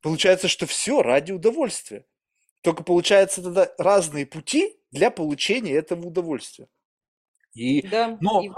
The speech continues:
Speaker 1: но
Speaker 2: важно найти свой.
Speaker 1: Да, но почему-то, когда ты начинаешь людям говорить, они как будто бы начинают стрематься. Сейчас как будто бы стрёмно быть богатым. Стрёмно, э, ра-, э, говорить о том, что «да, я от этого просто кайфую».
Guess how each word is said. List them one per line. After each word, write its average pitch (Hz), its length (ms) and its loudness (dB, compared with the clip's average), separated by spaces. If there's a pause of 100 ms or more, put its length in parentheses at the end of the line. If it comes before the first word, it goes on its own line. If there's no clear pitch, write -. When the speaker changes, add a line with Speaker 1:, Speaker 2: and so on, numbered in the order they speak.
Speaker 1:
но - 200 2
Speaker 2:
важно 294 260 -2
найти - 340 -10
свой. - 460 -14 (380)
Speaker 1:
Да, 156 340 2 (380)
но 135 80 -12
почему-то, 202 580 -4
когда 139 260 -6
ты 156 100 -8
начинаешь 175 500 -6
людям 165 280 -10
говорить, 170 400 -2
они 151 200 -8
как 156 160 -12
будто - 240 -14
бы 185 80 -6
начинают 175 260 -8
стрематься. - 640 -8 (720)
Сейчас - 360 -2
как 180 120 -4
будто 180 200 -8
бы 156 100 -4
стрёмно 175 380 -4
быть 139 220 -8
богатым. 107 500 -10 (1000)
Стрёмно, 180 680 2 (200)
э, - 60 -20
ра-, 214 460 0
э, 180 120 0
говорить 160 320 0
о 156 60 -4
том, 160 160 -2
что - 160 -12
«да, 127 320 2
я 165 220 2
от - 160 -6
этого 139 320 -2
просто 123 460 -10
кайфую». 170 720 0